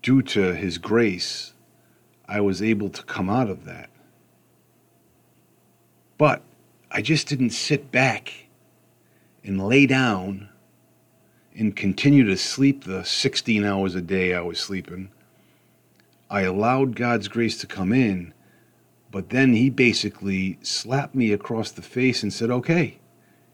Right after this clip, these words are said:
your turn. Get out of bed and make something happen, even if it's wrong." And that's the type of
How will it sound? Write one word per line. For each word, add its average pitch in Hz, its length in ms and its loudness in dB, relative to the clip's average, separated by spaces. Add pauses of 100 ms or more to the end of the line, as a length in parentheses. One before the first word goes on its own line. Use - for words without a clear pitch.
(140)
your 135 280 4
turn. 98 420 -2 (1200)
Get 127 160 0
out 135 160 2
of 98 140 -6
bed 113 340 -2 (960)
and 92 160 -4
make 107 200 0
something 101 400 -2
happen, 101 400 -4 (720)
even 113 280 0
if 107 140 -4
it's - 160 -10
wrong." 92 480 -2 (3000)
And 110 380 2
that's 120 340 0
the 107 160 -16
type 123 340 -2
of 101 440 -8